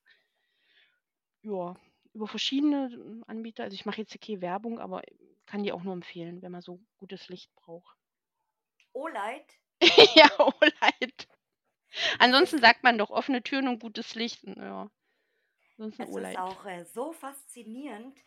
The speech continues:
Speaker 2: wie Olight irgendwie so die Nummer eins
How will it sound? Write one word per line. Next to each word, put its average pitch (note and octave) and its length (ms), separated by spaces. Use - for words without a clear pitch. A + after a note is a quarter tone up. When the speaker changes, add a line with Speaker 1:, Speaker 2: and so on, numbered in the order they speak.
Speaker 2:
wie A3 580
Olight C4 600
irgendwie A#3+ 400
so A3+ 140
die G#3+ 160
Nummer G3+ 440
eins B3+ 640